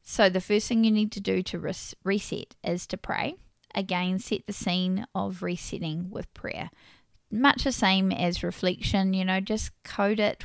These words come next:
with prayer, asking for heavenly downloads, just direction, um, for your eyes and ears to be open, that kind of thing.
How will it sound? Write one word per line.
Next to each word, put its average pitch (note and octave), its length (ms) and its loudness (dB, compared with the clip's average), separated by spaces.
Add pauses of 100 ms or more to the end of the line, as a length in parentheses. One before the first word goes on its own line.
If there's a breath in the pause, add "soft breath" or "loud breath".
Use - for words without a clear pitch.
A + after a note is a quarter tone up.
with F#3+ 340 -2 (360 loud breath)
prayer, B3 420 6
asking G3+ 480 2
for G3 140 -6
heavenly F3+ 400 0
downloads, F3+ 840 0
just - 320 -4
direction, F#3+ 840 0 (760 loud breath)
um, E3+ 420 -2
for - 220 -4
your F#3 260 0
eyes F#3 300 4
and F3+ 160 4
ears F#3 240 2
to - 140 -6
be F3 200 0
open, F3+ 500 0
that F3+ 200 2
kind D#3+ 240 -4
of E3+ 80 -2
thing. - 300 -6